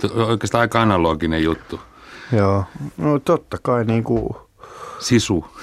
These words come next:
Speaker 2: No se on se, tietysti se niinku sisuttaa sitä urheilijaa ja monet urheilijat pärjää, kun niitä haukutaan vähän, niin sen jälkeen ne sisuntuu ja näyttää, että ne pystyy siihen, että,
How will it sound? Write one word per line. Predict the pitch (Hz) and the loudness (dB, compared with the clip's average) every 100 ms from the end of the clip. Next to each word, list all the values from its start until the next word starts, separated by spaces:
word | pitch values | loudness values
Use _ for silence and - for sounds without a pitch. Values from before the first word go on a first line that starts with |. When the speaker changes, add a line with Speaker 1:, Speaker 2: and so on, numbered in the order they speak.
| - | -2
Speaker 2:
No | 147 180 | 2 2
se | 160 120 | 4 4
on | 131 | 4
se, | 160 160 | 4 2
tietysti | - 170 135 - | 2 0 0 0
se | 156 | 4
niinku | 151 | 4
sisuttaa | 143 170 123 104 - 113 | 2 2 0 0 0 0
sitä | 135 139 | 2 2
urheilijaa | 139 139 87 87 90 95 | 4 4 2 0 0 2
ja | 101 | 2
monet | 113 104 85 | 2 2 0
urheilijat | 117 104 104 107 - | 0 2 2 0 0
pärjää, | 117 104 95 | 2 4 2
kun | 98 95 | 2 0
niitä | 95 110 | 0 2
haukutaan | 95 90 87 87 80 | 0 -2 -6 -4 -2
vähän, | 85 87 85 | -2 -2 -2
niin | 85 | -4
sen | - 90 | -2 -2
jälkeen | 80 78 82 | -2 -4 -4
ne | 82 | -4
sisuntuu | - 85 80 76 82 76 | -4 -4 -4 -8 -6 -6
ja | 76 | -4
näyttää, | 80 78 - 64 | -4 -6 -8 -10
että | 82 | -8
ne | 80 | -8
pystyy | - - - - | -8 -10 -10 -14
siihen, | - - - 82 71 | -12 -10 -8 -6 -8
että, | - - | -10 -12